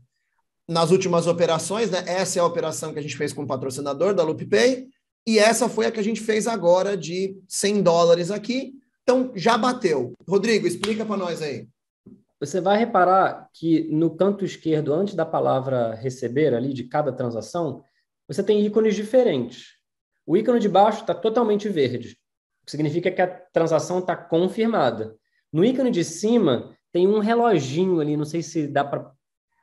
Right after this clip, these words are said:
Speaker 2: parecer, parece, tá vendo? Tá escrito não confirmado.
Speaker 1: Não
Speaker 2: É uma
Speaker 1: confirmado.
Speaker 2: transação que tá pendente a confirmação. Não foi completada. Ela já aparece porque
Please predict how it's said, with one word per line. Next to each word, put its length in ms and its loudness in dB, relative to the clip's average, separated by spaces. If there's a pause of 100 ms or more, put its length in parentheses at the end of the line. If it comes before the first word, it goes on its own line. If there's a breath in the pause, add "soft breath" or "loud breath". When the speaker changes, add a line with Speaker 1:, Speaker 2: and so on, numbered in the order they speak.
(180)
Speaker 2:
parecer, 520 0
parece, 680 0
tá 140 -6
vendo? 160 -4
Tá 80 0
escrito 280 -6
não 160 -2
confirmado. 720 -2
Speaker 1:
Não 80 -10
Speaker 2:
É 40 -14
uma 60 -14
Speaker 1:
confirmado. 360 -2
Speaker 2:
transação 420 0
que 80 -14
tá 120 0
pendente 920 -2
a 60 -8
confirmação. 880 -4 (840)
Não 720 4
foi 600 4
completada. 800 0
Ela 220 2
já 200 0
aparece 880 -2
porque 400 -4